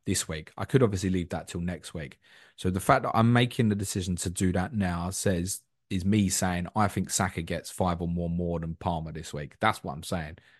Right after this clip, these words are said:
'cause otherwise I could just leave that transfer to next week. Now, the flip is doing it now as well does give me a little bit of advantage in terms of I,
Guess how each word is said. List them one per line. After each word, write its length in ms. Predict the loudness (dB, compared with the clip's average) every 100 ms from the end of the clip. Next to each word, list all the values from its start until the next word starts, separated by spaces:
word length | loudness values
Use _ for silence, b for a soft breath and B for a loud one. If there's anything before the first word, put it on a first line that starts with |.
| b
'cause 140 | 2
otherwise 240 | 4 4 2
I 40 |
could 120 | 0
just 160 | -2 2
leave 200 | 2 2
that 160 | -4
transfer 420 | -6 -6 -6 -8 -8
to 140 | -6
next 280 | -8 -8 -6
week. 200 | -6 -6 B B B
Now, 100 | -4
the 60 | -4
flip 340 | 4 4 6
is 160 | 4 4
doing 240 | 4 4
it 120 | 4 0
now 180 | 0
as 100 | 0
well 140 | 0 -2
does 260 | 4 4
give 140 | 4 0
me 120 | 2
a 40 |
little 220 | 4 2 2
bit 160 | -4
of 80 | -4
advantage 440 | 0 0 0 -4
in 80 | -8
terms 280 | -4 -2 -2
of 60 |
I, 80 | -2